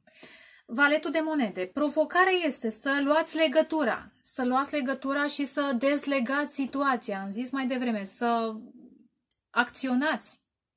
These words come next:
Pentru că și faetonul arată acțiune, determinare, hotărâre. Pentru împlinirea destinului. Și, de fapt,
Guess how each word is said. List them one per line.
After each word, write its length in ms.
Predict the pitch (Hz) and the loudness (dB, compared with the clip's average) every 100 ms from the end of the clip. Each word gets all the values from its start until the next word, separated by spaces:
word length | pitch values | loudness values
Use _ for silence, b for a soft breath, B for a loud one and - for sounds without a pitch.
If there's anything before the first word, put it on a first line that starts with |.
| _ _ _ _ _ _ _ _ | _ _ _ _ _ _ _ _
Pentru 320 | 240 220 220 | -2 0 -2
că 280 | 214 214 202 | 0 0 0
și 180 | 202 226 | -2 -6
faetonul 680 | 208 214 202 196 320 320 220 208 | -2 0 0 0 0 2 0 0
arată 400 | 208 226 226 - | 0 -2 -2 -4
acțiune, 580 | 233 - - 226 339 214 | -4 -4 -2 -2 0 -2
determinare, 1000 | 185 190 208 196 185 185 233 392 269 151 - | -4 -2 -2 -2 -4 -4 -4 -4 -6 -10 -10
hotărâre. 880 | 208 202 196 185 202 339 427 - - _ _ _ _ _ _ _ _ _ _ _ _ _ _ | -8 -8 -10 -8 -8 -10 -10 -14 -18 _ _ _ _ _ _ _ _ _ _ _ _ _ _
Pentru 300 | - 220 247 | 0 2 2
împlinirea 440 | 269 262 220 240 269 | 0 2 2 2 0
destinului. 480 | 285 - 302 320 240 | -2 -2 -4 -4 -2
Și, 60 | |
de 80 | 220 | -4
fapt, 340 | 214 254 - | -2 -4 -6